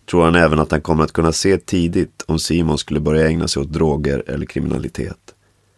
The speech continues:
Fast han är noga med att poängtera att det inte nödvändigtvis ökar hans chanser att förhindra det.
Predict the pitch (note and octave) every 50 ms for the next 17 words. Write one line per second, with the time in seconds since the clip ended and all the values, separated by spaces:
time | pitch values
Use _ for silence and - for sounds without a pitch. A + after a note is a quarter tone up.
0 | _ _ _ _ _ _ _ _ _ - - - - D#2+ D#2+ E2 E2+ F2+ E2+ E2
1 | E2+ F2 E2+ D#2 D#2 D2+ - - D2+ D2+ D#2 - - D#2+ C#2+ C#2+ C#2+ C#2 C2+ A#1
2 | - - - - E2+ D2+ - E2 E2 F2 F#2+ F2+ E2 D#2+ D#2+ D2+ D2+ D2+ D#2+ -
3 | - G2 F#2+ E2+ - - - E2 E2 D2 - - F#2+ F2+ E2 - - - D2+ D2
4 | C#2 - - - D#2+ - - - E2+ F#2+ G#2 G2+ E2+ D2+ C#2 - - D#2+ E2